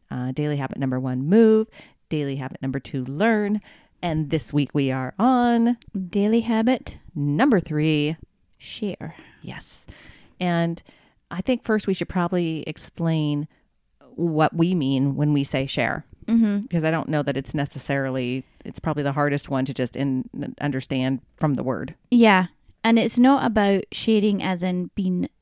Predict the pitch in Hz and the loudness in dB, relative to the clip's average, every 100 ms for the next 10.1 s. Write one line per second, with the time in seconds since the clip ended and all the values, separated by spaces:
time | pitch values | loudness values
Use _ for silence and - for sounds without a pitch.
0 | - - 190 180 180 170 - - - - | -20 -4 -2 0 -2 -6 -8 -12 -12 -12
1 | 185 196 180 156 139 - - - 190 247 | -6 -6 -6 -10 -12 -14 -10 -4 2 2
2 | 370 - - - _ 156 135 - - 202 | 2 -2 -8 -12 _ -6 -6 -10 -6 -4
3 | - - 202 208 202 190 214 214 214 202 | -4 -4 -2 0 0 2 2 2 0 -2
4 | - 190 190 - 185 170 - - 170 - | -6 -8 -8 -10 -12 -8 -6 -4 -4 -6
5 | - - - 156 131 123 170 175 - - | -12 -18 -10 -8 -6 -6 -8 -8 -10 -12
6 | - 170 175 165 151 - 170 156 151 143 | -10 -8 -4 -2 -2 -2 -4 -4 -4 -4
7 | 143 147 135 - - - 208 190 147 - | -4 -2 -2 -6 -8 -2 0 2 0 -4
8 | - - 233 175 - - - - 202 185 | -10 -4 -4 -4 -8 -14 -14 -2 0 0
9 | 180 202 - 151 139 - - 143 - - | -2 -6 -8 -8 -8 -12 -10 -10 -10 -16